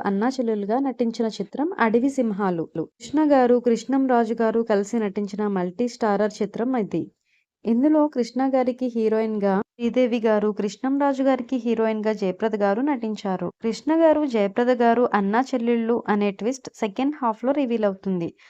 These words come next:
అప్పటి వరకు అందమైన జంటగా వీళ్ళిద్దరిని చూసిన అభిమానులు అన్నా చెల్లెళ్ళ సెంటిమెంట్ చూసి జీర్ణించుకోలేకపోయారు. మొదట ఈ పాత్రకి జయప్రద గారు అంగీకరించలేదట. కృష్ణ గారు రిక్వెస్ట్ చేయడంతో అయిష్టంగా జయప్రద గారు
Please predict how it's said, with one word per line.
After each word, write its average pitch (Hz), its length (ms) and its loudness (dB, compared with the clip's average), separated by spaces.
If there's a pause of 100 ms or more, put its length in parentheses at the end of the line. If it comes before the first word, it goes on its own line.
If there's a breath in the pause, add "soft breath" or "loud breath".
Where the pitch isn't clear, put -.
(160 soft breath)
అప్పటి 262 340 0
వరకు 330 300 2
అందమైన 233 520 0
జంటగా 262 420 0
వీళ్ళిద్దరిని 226 580 -2
చూసిన 233 360 -4
అభిమానులు 208 640 -2 (220)
అన్నా 190 240 2
చెల్లెళ్ళ 247 460 -2
సెంటిమెంట్ 233 560 -4
చూసి 208 260 -4
జీర్ణించుకోలేకపోయారు. 208 1400 -2
మొదట 254 520 -4 (180)
ఈ 226 120 0
పాత్రకి 233 580 0
జయప్రద 220 460 0
గారు 220 400 2
అంగీకరించలేదట. 214 1080 -2 (160)
కృష్ణ 202 340 -6
గారు 240 320 2
రిక్వెస్ట్ 233 460 -2
చేయడంతో 202 600 0
అయిష్టంగా 247 640 0
జయప్రద 208 420 -2
గారు 196 340 0